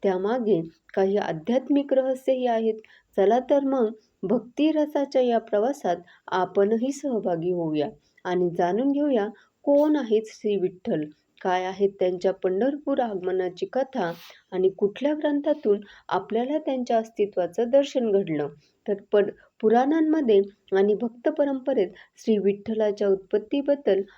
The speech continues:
अनेक आख्यायिका सांगितल्या जातात. पंढरपूरचा विठोबा श्रद्धेपासून इतिहासापर्यंत, पुराणांपासून भक्तिपंथांपर्यंतचा हा प्रवास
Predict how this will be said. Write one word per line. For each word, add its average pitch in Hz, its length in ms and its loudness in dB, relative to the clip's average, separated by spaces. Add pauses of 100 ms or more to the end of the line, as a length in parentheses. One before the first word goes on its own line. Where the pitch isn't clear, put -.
(100)
अनेक 240 380 -2
आख्यायिका 214 540 -2
सांगितल्या 170 520 -4
जातात. 156 400 -4 (440)
पंढरपूरचा 190 680 2
विठोबा 185 640 0 (360)
श्रद्धेपासून 277 840 0
इतिहासापर्यंत, 220 1080 -2 (560)
पुराणांपासून 262 920 2 (360)
भक्तिपंथांपर्यंतचा 247 1500 0
हा 208 160 -4
प्रवास 233 520 0